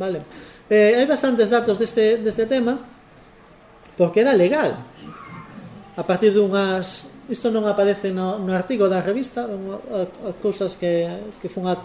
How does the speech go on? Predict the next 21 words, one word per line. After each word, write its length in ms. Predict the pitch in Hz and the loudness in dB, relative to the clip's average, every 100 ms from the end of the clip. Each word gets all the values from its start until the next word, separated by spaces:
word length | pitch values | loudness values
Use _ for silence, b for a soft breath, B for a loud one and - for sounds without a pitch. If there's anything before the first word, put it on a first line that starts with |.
| 208 | -10
aparecendo 560 | 175 170 170 208 175 | -4 -2 -2 -2 -4
nos 80 | 156 | -4
últimos 320 | 170 170 170 | -4 -4 -8
meses. 400 | 196 208 220 - - B B B B B - - - | -6 -8 -8 -14 -18 B B B B B -20 -20 -2
Cento 400 | 226 254 254 226 | 0 0 2 2
vinte 280 | 208 190 196 | 2 0 0
mil 240 | 285 320 - - - - - | 0 -2 -6 -18 -20 -20 -10
asiáticos 480 | 180 175 220 208 170 | -8 -2 0 0 -2
esclavizados 600 | 165 165 165 185 156 - | -2 -2 0 0 -2 -2
por 200 | 175 175 | -2 2
medio 240 | 208 190 | 2 4
de 280 | 185 196 196 - | 4 2 0 -2
contratas 880 | 180 175 240 233 220 202 - - - - | -2 0 0 2 2 0 -2 -14 -18 -10
de 360 | - - 180 | -10 0 4
oito 400 | 190 190 - 202 | 6 4 4 4
anos 480 | 233 233 269 262 - | 4 2 0 -4 -10
cunha, 360 | - 180 240 185 | -6 -4 -4 -4
que 160 | 220 277 - 170 | -4 -4 -8 -2
viñan 280 | 208 208 | 0 2
a 80 | 202 | 0
sustituir 560 | 196 185 190 214 269 | -2 -2 2 4 4